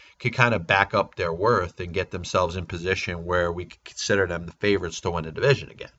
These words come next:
But my point about this whole thing is,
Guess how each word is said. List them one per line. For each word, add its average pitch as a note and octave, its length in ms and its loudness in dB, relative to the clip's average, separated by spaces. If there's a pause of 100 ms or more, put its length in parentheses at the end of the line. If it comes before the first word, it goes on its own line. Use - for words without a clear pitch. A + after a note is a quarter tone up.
(520)
But D#3 260 2 (420)
my C3 160 6
point G3+ 280 0
about C#3 220 2
this A#2+ 160 -6
whole A2+ 200 2
thing F#2+ 260 -6
is, - 420 -2